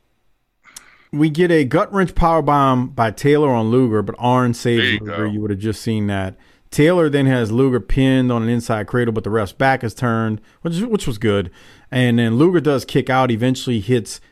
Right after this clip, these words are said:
Speaker 1: Taylor with a pile driver. So Arn and Lex move on to Battle Bowl. I got no complaints about Arn and Lex. I
Speaker 2: No.
Speaker 1: just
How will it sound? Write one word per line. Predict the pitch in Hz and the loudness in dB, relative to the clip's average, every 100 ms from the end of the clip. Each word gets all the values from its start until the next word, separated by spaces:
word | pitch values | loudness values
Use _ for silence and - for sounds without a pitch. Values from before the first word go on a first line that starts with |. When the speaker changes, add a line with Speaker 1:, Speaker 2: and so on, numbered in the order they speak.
| - | -6
Speaker 1:
Taylor | 135 127 117 | 0 0 0
with | 104 | -2
a | |
pile | 87 131 131 | -2 -2 0
driver. | 113 113 113 107 104 - - | 0 0 0 -2 -6 -10 -20
So | - 113 - | -14 -14 -2
Arn | 156 190 196 | 2 2 2
and | 143 | 2
Lex | 151 143 - | 2 0 0
move | 135 127 | 0 2
on | 123 | 2
to | 117 | 0
Battle | 107 123 110 | 0 0 -2
Bowl. | 101 101 95 - - | -4 -6 -6 -10 -10
I | - | -2
got | 233 233 | 0 2
no | 220 | 0
complaints | 170 135 143 127 110 | 0 -2 0 0 0
about | 120 117 | 2 2
Arn | 123 | 2
and | 113 113 | 0 0
Lex. | 117 98 - - _ _ _ _ 92 104 | 0 -2 -8 -18 _ _ _ _ -12 -2
I | 151 | 0
Speaker 2:
No. | 147 | 0
Speaker 1:
just | 139 107 - | -2 -4 -10